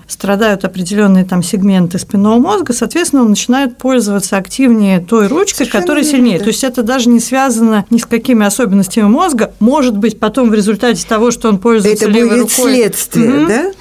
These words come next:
Speaker 2: То есть он все равно должен сохранить свои право какие-то полушарные функции, но мы видим по поведению поведение леворукого. Но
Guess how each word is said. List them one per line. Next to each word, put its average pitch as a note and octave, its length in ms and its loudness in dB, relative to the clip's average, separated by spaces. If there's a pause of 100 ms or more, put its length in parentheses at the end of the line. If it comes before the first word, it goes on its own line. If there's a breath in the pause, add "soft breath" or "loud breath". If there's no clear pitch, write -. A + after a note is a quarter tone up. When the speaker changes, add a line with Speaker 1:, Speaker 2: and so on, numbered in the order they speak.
(280 loud breath)
Speaker 2:
То B3+ 80 0
есть A#3+ 280 0
он C4+ 200 2
все C4+ 200 -2
равно D#4 280 2
должен G3+ 340 0
сохранить G#3 520 -2
свои F#3+ 720 0
право F#3 320 0
какие-то F3 520 -2
полушарные F3 680 -2
функции, A3 680 -2
но A3 520 2
мы A#3+ 180 2
видим G#3 400 -2
по A#3 160 2
поведению C4+ 920 0 (220)
поведение G#3+ 760 2
леворукого. F#3+ 800 -2 (120)
Но A3+ 400 2